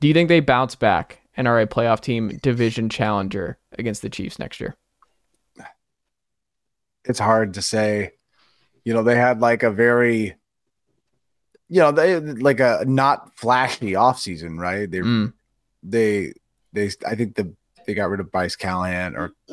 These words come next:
Speaker 2: Bryce Callahan, Kyle Van Noy, and, uh, their linebacker Trinkle were gone. Um, Eric Kendricks coming in at linebacker doesn't really move the needle for me. Uh, I do think that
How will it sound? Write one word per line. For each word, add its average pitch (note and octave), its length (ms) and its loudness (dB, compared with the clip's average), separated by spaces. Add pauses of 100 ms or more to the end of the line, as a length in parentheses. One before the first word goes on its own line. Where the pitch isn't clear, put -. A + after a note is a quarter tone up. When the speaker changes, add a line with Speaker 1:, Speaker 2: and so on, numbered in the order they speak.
(120)
Speaker 2:
Bryce C#3+ 200 2
Callahan, A2 400 0
Kyle G2+ 280 0
Van F#2 220 -6
Noy, F#2 320 -4
and, E2+ 220 -12 (520)
uh, D#2+ 440 -2 (140)
their G2 160 -8
linebacker F#2+ 580 -4
Trinkle F#2+ 540 -6 (400)
were - 140 0
gone. F#2 760 -2
Um, D2+ 420 -6 (500)
Eric C#3+ 280 2
Kendricks D#3 440 2
coming D3 300 0
in C#3+ 80 2
at C#3+ 60 4
linebacker C3 600 2
doesn't B2+ 220 2
really B2+ 180 4
move A2+ 360 4
the G#2+ 100 0
needle A#2+ 300 4
for B2+ 280 2
me. B2 300 -2 (440)
Uh, F#2+ 220 0
I G#2+ 120 2
do A#2 240 4
think A2+ 320 0
that G2 220 2